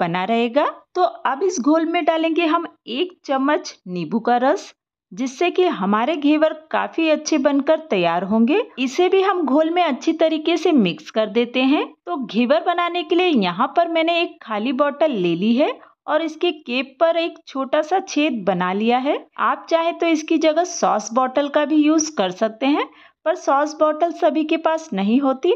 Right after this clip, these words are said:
और इस बॉटल में मैंने घेवर के घोल को भर लिया है।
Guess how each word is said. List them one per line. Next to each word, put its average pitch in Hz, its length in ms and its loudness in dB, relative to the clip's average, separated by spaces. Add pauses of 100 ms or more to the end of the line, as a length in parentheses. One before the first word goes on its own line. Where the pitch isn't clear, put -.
और 277 160 2
इस 320 180 0 (100)
बॉटल 190 420 0
में 339 180 0
मैंने 330 300 2
घेवर 208 480 0
के 330 180 -2
घोल 269 320 2
को 320 220 -2
भर 180 280 -2
लिया 202 300 2
है। 285 160 -2